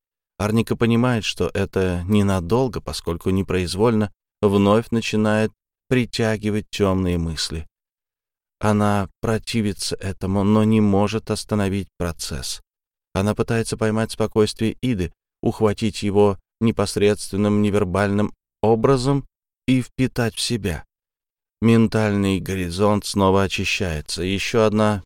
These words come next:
мимолетная победа. Тени отступают, но не уходят. Они все еще здесь, кружат и ждут своего момента. Нужно как можно скорее найти источник спокойствия,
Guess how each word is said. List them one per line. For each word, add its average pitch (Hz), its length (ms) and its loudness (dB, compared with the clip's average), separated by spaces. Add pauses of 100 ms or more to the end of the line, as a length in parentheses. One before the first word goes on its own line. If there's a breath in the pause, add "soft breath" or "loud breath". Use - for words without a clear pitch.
(100)
мимолетная 101 640 2
победа. 87 500 -4 (480)
Тени 110 480 2
отступают, 113 880 -2 (120)
но 123 180 4
не 123 140 2
уходят. 110 720 2 (380)
Они 107 200 2
все 117 180 0
еще 113 260 0
здесь, 92 440 -2
кружат 92 720 -2
и 90 80 -4
ждут 78 400 -2
своего 101 340 0
момента. 90 580 -6 (460)
Нужно 107 300 2
как 104 180 -2
можно 104 240 0
скорее 104 380 -2
найти 101 340 -2
источник 101 460 -2
спокойствия, - 640 -6